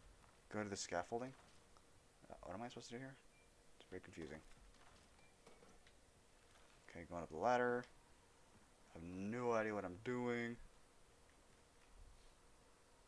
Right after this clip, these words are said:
Huh, missed. Just, what the fudge am I supposed to do here? It's like, yep, this is exactly where we need to go.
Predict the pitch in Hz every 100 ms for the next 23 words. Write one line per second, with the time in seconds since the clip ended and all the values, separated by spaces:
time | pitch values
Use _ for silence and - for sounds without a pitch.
0 | - - - - - - - - - -
1 | - - - - - - - - - -
2 | 143 - 98 107 - - - - - -
3 | - - - - - - - - - -
4 | - - - - - - - 127 - -
5 | 131 - 139 139 135 135 - 131 90 -
6 | - - - - - - - - - -
7 | - 98 123 156 110 107 110 123 110 120
8 | 143 139 143 143 151 151 156 165 147 139